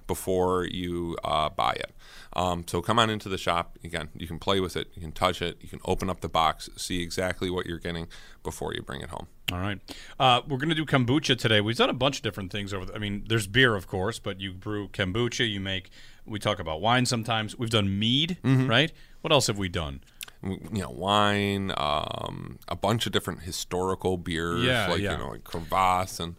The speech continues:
Speaker 2: So for kombucha, you know, I always see the phrase "trace alcoholic." There's a little bit of alcohol. How much
Speaker 1: Mm-hmm.
Speaker 2: alcohol does your general ko-, kombucha
Speaker 1: Usually
Speaker 2: have?
Speaker 1: under one percent.
Speaker 2: Which means that you don't
Speaker 1: It's like, n-, it's not quite negligible. You know what I mean?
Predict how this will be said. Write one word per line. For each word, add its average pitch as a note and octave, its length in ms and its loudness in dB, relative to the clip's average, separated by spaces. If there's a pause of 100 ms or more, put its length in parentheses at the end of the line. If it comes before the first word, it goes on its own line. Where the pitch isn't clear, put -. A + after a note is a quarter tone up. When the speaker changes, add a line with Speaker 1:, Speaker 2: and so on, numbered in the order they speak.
(100)
Speaker 2:
So F3+ 320 4 (180)
for F3+ 160 0
kombucha, E3+ 760 0 (640)
you D3 80 -4
know, C#3 80 2
I C3 100 4
always F3+ 200 2
see F#3 100 0
the C#3+ 140 0
phrase C3+ 400 2
"trace - 680 2
alcoholic." F#2 540 -2
There's G2+ 100 -4
a G#2 60 0
little A#2 380 6
bit A2+ 120 6
of G#2 60 4
alcohol. F#2+ 600 0
How F3 120 4
much G#3+ 180 6
Speaker 1:
Mm-hmm. C#3 80 6
Speaker 2:
alcohol C3+ 360 4
does A#2+ 200 2
your A2+ 120 2
general A2+ 320 2
ko-, A2+ 160 0 (100)
kombucha A2+ 480 4
Speaker 1:
Usually D#3+ 360 2
Speaker 2:
have? C3+ 120 -4
Speaker 1:
under A2+ 320 4
one G2 440 0
percent. - 520 0
Speaker 2:
Which C#3+ 160 2
means D#3+ 300 4
that C#3 200 4
you B2+ 160 -2
don't C#3+ 340 6
Speaker 1:
It's - 120 0
like, A2+ 200 6 (120)
n-, A2 320 -2 (220)
it's - 160 -6
not C3 240 -2
quite F3 300 4
negligible. A2+ 1160 4 (360)
You G2+ 140 6
know F#2 80 6
what F#2 100 4
I F2+ 120 4
mean? F2+ 340 -2